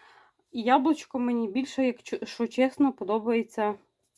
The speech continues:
Більше воно мені подобається, воно якесь яскравіше, цікавіше. Тому користуюся, щоб користуватись потім більшою версією.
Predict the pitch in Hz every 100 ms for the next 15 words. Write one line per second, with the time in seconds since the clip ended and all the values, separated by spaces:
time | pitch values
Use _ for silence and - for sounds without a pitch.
0 | _ _ _ _ _ _ _ _ _ _
1 | 185 196 - 180 175 170 175 175 220 233
2 | - 185 208 196 202 190 - 285 - 196
3 | 180 285 - 247 - - _ _ _ 226
4 | 214 190 185 269 320 - 269 254 _ _
5 | _ _ _ _ _ _ _ _ _ _
6 | _ _ _ _ _ 220 247 262 - -
7 | - 220 226 - 339 349 349 - 330 320
8 | - _ _ - 233 - _ _ 202 208
9 | - 202 233 - 262 - 240 247 240 226
10 | - _ _ _ _ _ _ _ _ _
11 | _ - 220 226 - 214 180 156 - -
12 | - 165 165